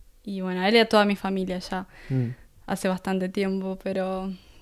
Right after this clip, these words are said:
Speaker 1: nada, igual súper feliz de estar acá, es un sueño hecho realidad.
Speaker 2: Claro, estás cumpliendo sueños, estás viviendo tu sueño, porque
Speaker 1: Sí.
Speaker 2: este era uno de, de tus sueños más grandes, como me habías explicado.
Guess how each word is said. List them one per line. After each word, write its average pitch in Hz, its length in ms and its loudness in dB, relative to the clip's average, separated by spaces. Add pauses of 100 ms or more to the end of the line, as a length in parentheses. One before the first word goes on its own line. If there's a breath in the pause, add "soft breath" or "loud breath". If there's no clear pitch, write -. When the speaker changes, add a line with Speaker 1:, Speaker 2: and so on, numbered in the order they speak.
Speaker 1:
nada, 190 340 -2
igual 196 300 0
súper 214 320 -2
feliz 196 320 0
de 196 60 -2
estar 196 240 -4
acá, 196 400 0
es - 280 -10
un 196 140 -6
sueño 190 400 -2
hecho 190 180 -6
realidad. 190 400 -2
Speaker 2:
Claro, 120 460 4
estás - 220 -6
cumpliendo 123 440 2
sueños, 123 300 4
estás 127 260 2
viviendo 139 680 6
tu 127 160 4
sueño, 113 420 4
porque 104 200 2
Speaker 1:
Sí. - 20 2
Speaker 2:
este - 160 2
era 127 120 6
uno 135 140 8
de, 127 220 8
de 120 180 4
tus 120 160 2
sueños 123 260 4
más 135 140 4
grandes, 127 400 4
como 127 220 2
me 117 100 4
habías 113 160 4
explicado. 113 500 2